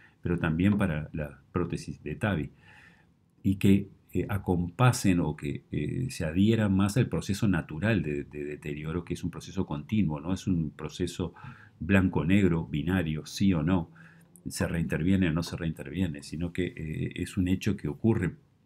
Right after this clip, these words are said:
este, a lo largo del tiempo, y por eso vir en el año dos mil ocho plantea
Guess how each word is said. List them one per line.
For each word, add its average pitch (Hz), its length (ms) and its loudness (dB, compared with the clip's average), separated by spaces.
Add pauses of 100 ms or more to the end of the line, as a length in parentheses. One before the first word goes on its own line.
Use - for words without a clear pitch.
(140)
este, - 260 -12
a 82 80 -6
lo 73 120 -6
largo 87 280 0
del 76 140 -2
tiempo, 110 320 2
y 82 40 2
por 85 180 0
eso 95 420 0
vir 107 280 2 (440)
en 87 180 2
el 87 80 2
año 95 180 4
dos 85 100 0
mil 90 180 2
ocho 95 260 0
plantea 95 520 2